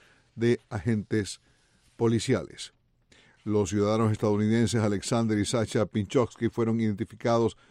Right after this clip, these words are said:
como las víctimas mortales de los ataques de Bruselas. La información fue confirmada este viernes por James Kane, el padre de la novia de Alexander, y habló en nombre de la familia luego que las autoridades belgas y la Embajada de Holanda identificaron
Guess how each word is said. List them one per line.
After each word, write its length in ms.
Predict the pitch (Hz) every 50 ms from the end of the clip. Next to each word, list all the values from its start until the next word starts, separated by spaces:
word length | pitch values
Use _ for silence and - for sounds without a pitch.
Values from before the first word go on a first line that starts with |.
| _ _ -
como 220 | - - 113 113
las 100 | 110 107
víctimas 380 | 104 127 117 - 135 113 117 104
mortales 540 | 107 107 95 - - 143 135 123 107 98 90
de 100 | 101 92
los 160 | 95 87 -
ataques 320 | 104 90 110 92 101 101
de 60 | 104 101
Bruselas. 500 | 95 95 - 92 85 62 53 - - _ _ _ _ _ _ _ - -
La 60 | 120
información 440 | 107 123 120 123 113 - 127 120 110
fue 160 | - 117 95
confirmada 540 | - 113 - 110 90 95 101 98 98 95 92
este 180 | 87 - 107
viernes 400 | 104 120 123 123 120 123 120 - _ - - _ _ - -
por 140 | 95 92 -
James 260 | - 95 90 85 -
Kane, 400 | - 131 117 117 135 147 139 120
el 120 | 87 82
padre 400 | - 104 101 101 101 98 101 98
de 80 | 92 90
la 100 | 82 82
novia 320 | 85 92 98 98 92 87
de 80 | 85 87
Alexander, 560 | 87 92 92 - - 123 120 123 127 147 151 - - - - _ _ _ _ -
y 120 | 101 101
habló 340 | 104 104 110 110 110 - -
en 140 | 101 98 101
nombre 380 | 107 107 104 101 107 107 104
de 160 | - 107 101
la 80 | 104 98
familia 440 | - 104 107 120 135 143 147 151 135
luego 300 | 120 113 127 127 139 123
que 100 | 139 123
las 160 | 110 104 -
autoridades 460 | 117 98 - 98 101 107 110 110 101
belgas 340 | 95 104 104 104 104 92 92
y 40 | 92
la 80 | 90
Embajada 280 | 87 87 87 98 104 98
de 80 | 95 87
Holanda 460 | 87 92 101 104 104 107 110 110 -
identificaron 800 | - 127 123 123 120 120 107 113 95 - 98 95 95 98 95 92